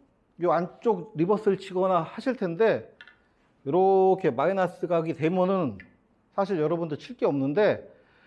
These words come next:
요거 칠 때 사실, 음, 너무 어렵다 생각하지 마시고 한번 따라해 보세요. 각도를 한 이 정도 잡습니다. 이 정도. 요, 요 정도 잡아놓고, 물론 이제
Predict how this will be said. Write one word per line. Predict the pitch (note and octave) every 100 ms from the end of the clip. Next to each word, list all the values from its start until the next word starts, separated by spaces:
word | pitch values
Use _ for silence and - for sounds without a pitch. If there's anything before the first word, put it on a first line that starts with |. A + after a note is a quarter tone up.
| _ _ D#3
요거 | A3+ A#3+ B3 A#3+ A#3 A3 G#3
칠 | - C#4 B3
때 | C#4 A#3+ C3+
사실, | G#3+ G#3+ G#3 G3+ G3+ G3+ - - _ _ _ -
음, | E3 E3+ D#3+ - - _ _ _ _ _ _ _ _ - -
너무 | C#3+ A3+
어렵다 | E3 E3+ G#3 F#3+
생각하지 | C4 B3 G3
마시고 | D3 E3
한번 | B3 C4 F#3+
따라해 | B3 C#4+
보세요. | A3 D#3+ C#3+ A3 A#3+ - _ _ _ _ _ _ _
각도를 | - C#3 B3+ A3+ B3+ C#3+ G#2+
한 | A3
이 | D3+
정도 | A#3 G3+
잡습니다. | C#3 - A2+ G#2+
이 |
정도. | A2 A2 G2+ _ _ _ _ _ _ _ _ _ _ _ _ C3+
요, | C#3+ E3+ D#3+
요 | D#3+
정도 | F#3+ F#3+
잡아놓고, | D#3 D3 E3 C#3 - A3 A#2 - _ _ _ _ _ _ -
물론 | F#3 A3+ G3+
이제 | F3+ F3 D3+